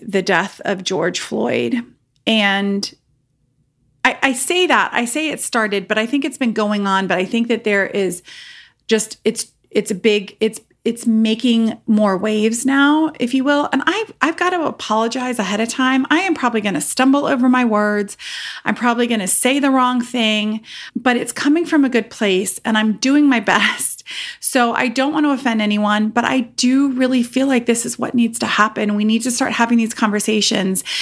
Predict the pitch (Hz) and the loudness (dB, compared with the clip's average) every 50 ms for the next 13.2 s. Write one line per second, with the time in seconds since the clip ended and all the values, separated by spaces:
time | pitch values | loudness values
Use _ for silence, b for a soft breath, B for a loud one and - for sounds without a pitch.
0 | B B B B 247 233 233 - 247 269 262 294 277 247 247 240 233 240 - 214 | B B B B 2 2 2 0 0 0 0 -2 -2 -2 0 0 -2 -2 -4 -4
1 | 240 240 254 233 214 214 220 - - - 214 220 226 233 220 226 214 214 208 202 | -2 0 0 0 0 -2 -2 -2 0 0 0 0 0 0 -2 -2 -2 -2 -2 -2
2 | 196 202 - 202 185 185 - - - - - - - - - - - - - - | -4 -4 -4 -6 -4 -4 -4 -4 -4 -4 -2 -4 -4 -8 -8 -10 -10 -8 -10 -12
3 | B B B B B B B B B B B B - 240 262 262 240 220 240 240 | B B B B B B B B B B B B 0 0 2 0 2 2 2 0
4 | 254 - 254 247 240 247 240 240 247 220 214 247 247 233 226 240 233 - - - | 0 0 0 0 0 2 2 2 0 0 2 2 2 2 2 0 0 -2 -4 -2
5 | - 226 226 269 302 294 285 285 294 294 285 277 - 277 285 294 302 - 285 226 | 0 0 2 2 2 2 4 4 4 2 2 2 2 4 4 4 4 2 0 -2
6 | - - - - 262 285 311 262 - - - - 220 208 208 202 - - - 202 | -2 -6 -6 -4 -2 0 0 0 -2 -4 -2 2 2 2 2 0 -4 -4 -2 0
7 | 208 208 202 196 - - B B B B B B B B 233 240 - 254 269 254 | 0 0 -2 -6 -10 -18 B B B B B B B B -6 -2 0 0 2 2
8 | 262 262 262 247 226 208 233 254 262 240 226 220 196 185 - - b b b b | 2 2 2 2 2 0 0 0 2 2 2 0 0 -4 -8 -16 b b b b
9 | b b 233 226 - - 247 226 233 247 247 240 220 - 233 214 208 196 - - | b b -2 -2 0 0 -2 0 2 2 2 2 2 0 0 0 0 0 -2 -2
10 | - 190 196 - - - - - - - - _ - 226 220 214 208 208 208 208 | 0 0 0 0 -2 -4 -6 -8 -8 -10 -10 _ -2 0 2 2 2 0 0 0
11 | 208 208 208 202 202 - - _ _ _ - - - - 254 247 247 240 - 269 | -2 -2 -2 -4 -6 -8 -14 _ _ _ -8 -4 -2 0 2 0 0 0 0 2
12 | 247 240 240 233 240 233 220 - - 202 - - - 233 240 226 220 208 202 196 | 2 2 2 2 2 2 2 0 0 0 0 2 2 4 4 2 2 2 2 2
13 | 180 - - B | 0 -2 -4 B